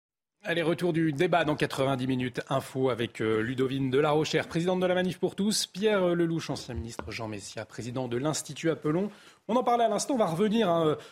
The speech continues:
euh, sur ce déplacement d'Emmanuel Macron à Saint-Nazaire. C'était ce matin pour inaugurer, euh, un parc éolien en mer dans un contexte de pénurie d'énergie, notamment lié à la guerre en Ukraine, on en a parlé. Alors cette question, est-ce que l'éolien c'est la solution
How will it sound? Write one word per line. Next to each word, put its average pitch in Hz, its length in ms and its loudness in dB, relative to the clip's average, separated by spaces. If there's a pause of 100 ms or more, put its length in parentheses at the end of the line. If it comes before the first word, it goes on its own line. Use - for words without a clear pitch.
(160)
euh, 143 220 0
sur - 220 -2
ce 147 100 -4
déplacement 175 640 0
d'Emmanuel 156 400 2
Macron 139 400 0
à 117 80 0
Saint-Nazaire. 180 680 2
C'était 135 260 -4
ce - 140 0
matin 202 380 2
pour 180 240 0
inaugurer, 156 760 2
euh, 127 180 0
un 127 120 -2
parc - 340 -2
éolien 139 240 2
en 139 100 2
mer 190 300 2
dans 139 180 -2
un 131 60 -2
contexte 127 340 -4
de - 60 -6
pénurie 127 420 -4
d'énergie, 135 600 0 (120)
notamment 123 520 -2
lié 107 160 -10
à 104 40 -6
la 101 80 -6
guerre 117 220 -4
en 104 100 -8
Ukraine, 175 300 -6
on 127 100 -6
en 117 80 -8
a 113 60 -10
parlé. 143 340 -2 (460)
Alors - 120 -16
cette - 160 -14
question, 170 380 -4
est-ce - 120 -4
que - 80 -8
l'éolien 104 380 -4
c'est 120 140 -4
la 98 100 -4
solution 147 640 -2